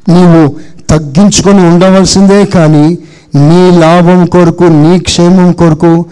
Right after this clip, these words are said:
నువ్వు దేవునితో బేరం ఆడకూడదు. స్తోత్రం,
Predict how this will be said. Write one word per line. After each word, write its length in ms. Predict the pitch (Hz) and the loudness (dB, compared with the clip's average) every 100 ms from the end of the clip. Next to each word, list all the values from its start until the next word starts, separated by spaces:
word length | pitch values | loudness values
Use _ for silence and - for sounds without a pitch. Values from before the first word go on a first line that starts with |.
| - - - | -20 -8 -2
నువ్వు 140 | 156 | 0
దేవునితో 1000 | 139 113 156 180 165 180 170 160 170 160 147 | -2 -2 0 2 2 2 0 0 0 0 -2
బేరం 640 | 123 143 151 156 160 156 | -4 -2 0 0 0 0
ఆడకూడదు. 840 | 139 143 143 143 131 117 139 120 | 0 -2 -2 0 0 0 0 0
స్తోత్రం, 960 | 117 - - 151 151 151 151 151 131 117 | -2 -4 -2 -2 -2 -2 0 0 -2 -4